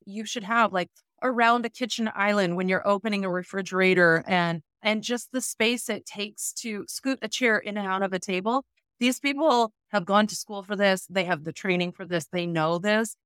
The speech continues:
So yes, all of that space planning definitely comes from the interior designer. So that is, uh, that is worth its weight in gold. I cannot tell you. I've definitely done my own interior design and I've gone like, "Huh, how does this couch fit? How do we walk around it?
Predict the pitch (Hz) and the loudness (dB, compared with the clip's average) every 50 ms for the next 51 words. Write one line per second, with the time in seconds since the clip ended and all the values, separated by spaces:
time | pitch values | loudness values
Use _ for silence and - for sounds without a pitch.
0 | _ - - - - 240 220 214 214 208 202 180 165 - - - 208 185 202 214 | _ -14 -8 0 2 2 4 4 4 4 4 4 2 0 0 0 0 0 2 0
1 | 214 196 226 208 202 190 - - - 180 190 - - - 214 202 202 208 214 214 | 0 2 2 2 2 2 -2 -4 -2 -2 -2 -2 -4 -2 0 2 4 4 4 2
2 | 214 - - 156 208 185 175 - - 208 202 196 208 208 208 - - 190 175 175 | 0 -2 -4 -2 0 0 0 0 0 0 0 2 0 -2 -6 -2 0 4 4 4
3 | 170 165 170 175 - - _ - - - 196 175 175 175 165 160 156 151 156 156 | 4 2 0 -4 -8 -10 _ -18 -8 -2 -2 0 0 0 -2 -4 -4 -4 -6 -8
4 | - 165 156 151 151 147 - - 151 - 165 135 135 - - 170 - - _ _ | -10 -10 -10 -10 -10 -12 -14 -18 -16 -14 -14 -14 -14 -14 -18 -20 -20 -20 _ _
5 | _ _ - - - 165 151 139 185 185 185 196 190 180 - - - _ - 214 | _ _ -20 -16 -14 -14 -8 0 2 4 4 4 4 0 -2 -6 -12 _ -2 -2
6 | 214 - - _ - 262 226 294 302 311 320 302 247 240 254 247 254 269 247 226 | -2 -2 -4 _ -4 2 6 6 8 8 6 4 2 2 2 2 2 2 -2 -2
7 | - 302 311 202 202 202 190 185 170 165 160 160 190 - 220 214 196 190 190 - | -2 0 0 0 2 0 2 2 2 2 2 -2 -4 -4 -2 0 2 2 2 0
8 | - - 196 175 180 190 190 202 208 202 202 208 - _ _ _ _ - 196 170 | -2 0 0 2 2 2 0 0 0 0 0 -2 -4 _ _ _ _ -4 -4 0
9 | 156 208 190 185 - 233 214 208 202 185 196 185 180 180 180 170 170 170 - - | 2 2 2 2 0 -2 -2 -2 -2 0 0 -2 -2 0 2 2 2 2 2 0
10 | 180 175 175 175 175 175 175 180 175 185 - _ _ _ _ _ - 220 214 - | 2 4 4 4 4 4 4 2 0 -2 -6 _ _ _ _ _ 2 2 2 4
11 | - 220 220 220 202 214 190 208 208 196 190 196 202 196 202 - 202 196 202 196 | 2 2 2 2 2 0 2 4 4 6 6 4 2 0 -2 -2 -2 -2 -2 -2
12 | 190 - 214 208 202 196 196 190 190 190 - - 370 349 339 302 254 220 - 262 | 0 0 0 2 2 4 4 4 2 0 -2 -2 0 2 4 4 4 2 0 0
13 | 277 294 294 339 302 - 277 262 - - - 285 294 311 311 - - - 214 180 | -2 0 -2 -4 -4 -6 -8 -8 -8 -4 -2 0 0 0 -2 -4 -2 0 0 0
14 | 147 208 240 254 294 285 294 269 247 247 247 254 - 247 226 226 233 254 269 262 | 0 0 -2 0 0 0 -2 -2 0 0 -2 -2 -2 -2 0 2 4 4 4 2
15 | 196 - | 0 -2